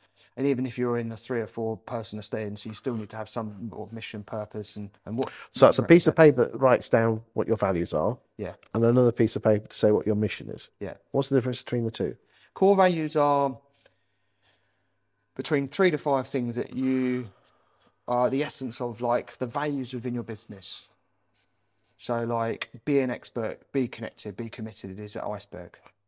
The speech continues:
Speaker 1: And they, we bring those into all of our one-to-ones, Mark and Hayley does, like, how you've been connected, how you've been committed, how you've been an expert. So that leads to ultimately what your purpose and your mission is. Uh, 'cause you can't go,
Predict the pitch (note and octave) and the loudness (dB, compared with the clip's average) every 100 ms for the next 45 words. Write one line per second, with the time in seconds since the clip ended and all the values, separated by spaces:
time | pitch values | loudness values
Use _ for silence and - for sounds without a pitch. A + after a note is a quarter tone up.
0 | _ _ - A2+ A2+ A#2 A2+ - _ _ | _ _ -12 -8 -4 -4 -6 -10 _ _
1 | _ _ _ B2 A#2+ C#3 C#3+ B2 A#2 A#2+ | _ _ _ -6 -2 -2 0 -4 -4 -6
2 | - A#2+ A#2 A2 G#2+ G#2+ G2+ _ - A2 | -4 -4 -4 -6 -6 -8 -12 _ -12 -10
3 | G#2 A2+ A#2+ B2 A#2 A2+ A2+ G#2 A2+ A2 | -10 -6 -6 -6 -6 -8 -8 -14 -12 -8
4 | A2+ A#2+ - G2+ - A#2 G#2 G#2+ A2 A#2 | -6 -6 -8 -10 -6 -6 -8 -12 -10 -10
5 | - A2+ G#2+ G#2+ G#2 G#2 A#2 A2+ - A#2 | -10 -12 -10 -10 -12 -10 -8 -8 -8 -10
6 | - _ _ _ _ - G#2+ A2 A2 - | -12 _ _ _ _ -10 -8 -6 -8 -10
7 | - F#2+ F#2 _ _ _ _ _ _ _ | -14 -14 -14 _ _ _ _ _ _ _
8 | - C3+ C3 - _ _ _ _ D#3 D#3+ | -2 0 0 -4 _ _ _ _ 0 0
9 | - C3 C#3+ B2+ - C3 B2 B2+ - G#2+ | -2 -4 -2 -2 -6 -4 -4 -4 -8 -10
10 | E2+ G2 G2+ G#2+ _ _ _ _ C3 C3+ | -10 -10 -12 -16 _ _ _ _ -8 -8
11 | A2+ - B2+ - A2 - G#2+ A2 - - | -8 -6 -6 -8 -14 -12 -10 -10 -12 -12
12 | - - - - _ _ _ _ _ _ | -12 -14 -20 -20 _ _ _ _ _ _
13 | _ _ _ _ G#2+ G2+ A2+ B2+ D#3 F3+ | _ _ _ _ -10 -8 -8 -8 -2 -2
14 | C#3+ C3+ C3 B2 | 0 0 0 -4